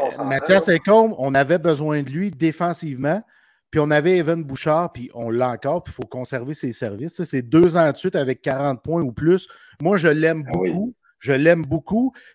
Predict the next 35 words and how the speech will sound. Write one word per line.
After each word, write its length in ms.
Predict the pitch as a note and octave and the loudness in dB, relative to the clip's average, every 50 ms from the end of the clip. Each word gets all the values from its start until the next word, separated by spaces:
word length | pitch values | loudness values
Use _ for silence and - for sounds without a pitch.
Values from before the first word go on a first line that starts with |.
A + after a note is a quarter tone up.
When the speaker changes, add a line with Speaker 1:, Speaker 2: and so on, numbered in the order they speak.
| _ | _
Speaker 2:
Puis 100 | - C3 | -10 -6
les 140 | C3+ C#3 D3+ | -2 2 4
Oilers, 640 | D#3+ E3 D#3+ D#3 D3 D3+ F3 G3 G#3+ A3 A3+ A3 G3+ E3 - - _ _ | 4 6 6 6 6 4 4 4 4 4 2 0 -4 -10 -12 -18 _ _
c'est, 220 | - - - C3 | -20 -18 -16 -16
tu 60 | A#2+ - | -16 -12
sais, 200 | - - F#3+ G3+ - | -8 -6 -6 -6 -6
c'est, 460 | - D3 B2+ B2 B2 B2 B2 - _ _ _ _ _ _ _ _ _ _ _ _ _ _ _ - - _ _ | -8 -8 -8 -6 -6 -8 -10 -12 _ _ _ _ _ _ _ _ _ _ _ _ _ _ _ -20 -20 _ _
vont-ils 420 | A#2 A#2+ B2+ B2+ A#2+ - - F3 F3 | -10 -8 -8 -8 -8 -6 -4 -2 -2
avoir 300 | D#3 B2 B2 B2+ C3 B2 | 0 0 0 0 0 -2
de 60 | A2+ | -2
la 100 | G#2 G2 | -6 -6
place ? 500 | - G#2+ A2 A2+ - - - - - _ _ _ _ _ _ _ _ _ _ _ | -8 -10 -12 -12 -14 -20 -20 -20 -20 _ _ _ _ _ _ _ _ _ _ _
Tu 80 | - F#3+ | 0 0
sais, 60 | G3+ | 0
c'est 180 | - - D3 C3 | 0 -2 -4 -2
ça, 200 | - G3 G3+ G3 | 0 2 2 4
là, 120 | F3 - | 6 4
Speaker 1:
Ben, 100 | - D#3 | 4 4
écoute 180 | D3 D3 D3+ C3 | 4 4 4 4
Speaker 2:
le, 60 | C3 C3+ | 2 -4
le 60 | C#3 | -6
problème 440 | - - C#3 C3+ C3 D#3+ F3+ F#3 D#3+ | -6 -4 -4 -2 0 2 0 2 0
un 100 | D3 D3 | -2 -2
peu 140 | - F#3 | -4 -4
chez 160 | F#3+ - D#3+ C#3+ | -4 -2 -2 0
les 60 | C#3+ | 2
Oilers. 440 | C3+ C3 C3 C3 C3 D3+ F#3 G3 E3 | 2 2 2 2 2 2 2 2 2
Ce 140 | - D#3 | 0 -2
gars-là 440 | C#3+ C#3 C3 D#3 D3+ D#3 F#3 G#3 G#3 | 0 2 4 4 6 8 8 8 8
vaut 240 | F3 C3+ D3 D3+ - | 6 4 0 -2 -2
quoi ? 260 | - - F#3 A3+ G#3+ E3+ | -2 0 0 0 0 0
Six, 260 | - - - F3+ E3 | -4 -8 -6 -6 -6
sept 380 | D3+ - - - A3 G#3+ - | -6 -8 -6 -4 -4 -4 -4
millions ? 560 | F3 E3 D#3+ D3+ D3 C#3+ D3 D3+ F3+ B3 B3+ - _ _ _ _ _ _ _ _ _ _ _ _ _ _ - | -6 -8 -4 -2 0 2 2 2 2 0 -4 -10 _ _ _ _ _ _ _ _ _ _ _ _ _ _ -14
Euh, 600 | A2 A#2 A#2 A#2 A#2 G#2+ G#2 A#2 A#2 A#2 A#2 A#2 | -12 -10 -10 -10 -10 -12 -12 -14 -14 -12 -12 -14